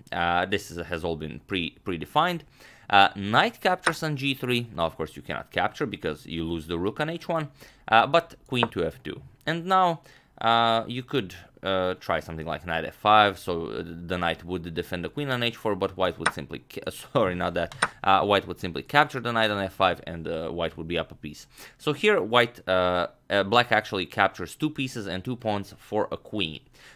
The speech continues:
We have knight captures on f one, queen captures on h four, and knight captures on e three.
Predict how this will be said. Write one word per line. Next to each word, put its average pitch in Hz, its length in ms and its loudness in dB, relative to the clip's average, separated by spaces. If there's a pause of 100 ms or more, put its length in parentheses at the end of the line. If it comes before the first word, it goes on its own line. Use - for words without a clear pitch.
(140)
We 98 100 0
have 85 180 -4
knight 117 400 0
captures 175 420 -2
on 151 100 -2
f 143 200 -4
one, 120 280 2 (220)
queen 208 400 -2
captures 117 460 -2
on 87 100 -2
h 80 160 -6
four, 156 320 -2
and 98 220 -6
knight 104 260 0
captures 92 460 0
on 87 100 -4
e 80 80 -6
three. - 300 -10